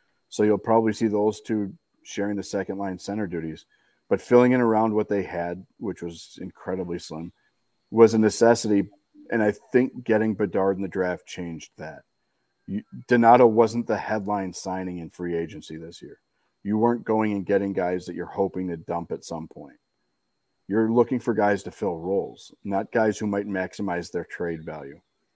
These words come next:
It's a very slight, very subtle paradigm shift, but you're looking for guys to fill roles.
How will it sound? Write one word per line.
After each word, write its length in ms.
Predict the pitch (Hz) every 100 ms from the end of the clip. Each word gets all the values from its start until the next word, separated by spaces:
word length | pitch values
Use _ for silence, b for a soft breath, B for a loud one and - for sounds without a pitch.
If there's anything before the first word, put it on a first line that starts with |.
| _
It's 80 | -
a 60 | 85
very 440 | 98 104 113 113
slight, 500 | - - 107 101 101 -
very 340 | 98 98 107
subtle 420 | - - 110 107 98
paradigm 560 | 107 107 101 90 82
shift, 300 | - 82 80 _ _ _ _ _
but 80 | 104
you're 140 | 107
looking 240 | 107 127 117
for 140 | 120
guys 260 | 107 104 95
to 80 | 95
fill 240 | 107 95
roles. 500 | 90 80 76 -